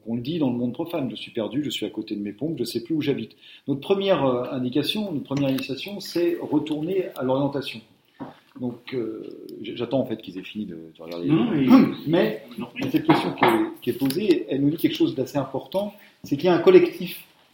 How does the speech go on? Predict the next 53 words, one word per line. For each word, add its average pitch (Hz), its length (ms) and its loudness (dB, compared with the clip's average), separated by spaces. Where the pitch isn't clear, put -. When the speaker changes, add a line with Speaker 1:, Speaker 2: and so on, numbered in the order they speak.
Speaker 1:
Il 131 100 -6
y 135 40 4
a 135 40 6
un 131 40 4
collectif 156 480 0
initiatique, 165 800 -6
il 127 60 -4
y - 20 -2
a 123 40 0
un 127 60 -2
collectif 139 560 -6
qui 131 120 -8
nous 127 200 -4
amène 151 280 -2
vers 131 160 -2
un 123 80 -4
chemin, 139 320 -4
qui - 120 -12
nous 131 120 -4
permet 165 260 -4
de - 60 -12
comprendre 170 520 -8
qu'en 170 160 2
l'autre - 460 6
aussi, 165 480 -4
il 123 100 -8
y 135 60 -4
a 147 60 0
notre 127 280 -4
place. - 460 -12
Et 143 120 -6
le 143 240 6
corps, 175 560 4
le 131 140 -2
corps 147 220 -2
est 135 120 -8
important. 135 500 -8
Le 110 60 -8
corps 151 240 -8
n'est 127 120 -6
pas, 127 520 -6
il 123 60 -4
y 127 60 0
a, - 40 0
n'est 131 180 -2
pas 143 100 -2
une 143 80 -2
spéculation 127 600 -6
maçonnique. 113 500 -10
Nous 113 100 -4
sommes 160 280 0
au 131 60 0
corps. 120 340 -6